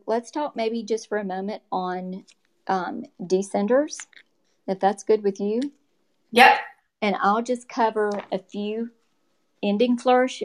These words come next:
Speaker 1: uh, yeah, not ending flourishes, descender flourishes.
Speaker 2: Yep.
Speaker 1: Um, oop, I'm so sorry.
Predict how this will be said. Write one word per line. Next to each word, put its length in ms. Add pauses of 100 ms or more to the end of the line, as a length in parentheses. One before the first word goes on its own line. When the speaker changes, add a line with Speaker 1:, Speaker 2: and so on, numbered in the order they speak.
Speaker 1:
uh, 220
yeah, 300
not 240
ending 220
flourishes, 540
descender 680 (260)
flourishes. 680 (540)
Speaker 2:
Yep. 220 (200)
Speaker 1:
Um, 480 (140)
oop, 220
I'm 120
so 160
sorry. 400